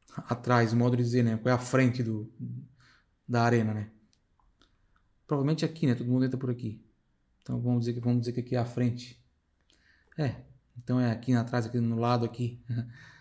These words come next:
É a casa da Julieta. Temos fotos? Temos, eccola qua.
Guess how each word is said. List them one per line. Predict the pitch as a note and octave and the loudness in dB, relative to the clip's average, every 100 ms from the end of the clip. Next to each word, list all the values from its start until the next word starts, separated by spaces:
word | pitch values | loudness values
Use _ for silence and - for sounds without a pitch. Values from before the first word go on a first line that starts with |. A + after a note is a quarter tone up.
| _ _ _ _ _ _ _ _ | _ _ _ _ _ _ _ _
É | A2+ | -12
a | |
casa | A2 A2+ A#2 | -6 -4 -2
da | A2+ | -2
Julieta. | A#2 A#2 A2 - - _ _ _ _ _ _ _ _ | 0 -2 -4 -8 -20 _ _ _ _ _ _ _ _
Temos | - B2 A#2+ | -2 -2 -2
fotos? | - C#3 - | -2 -4 -4
Temos, | - A2+ A2 B2 C#3 A#2+ G#2+ | -6 -4 0 0 0 0 -2
eccola | A#2+ A#2+ A2+ | -4 -4 -8
qua. | - A2 - A#2 | -8 -14 -16 -18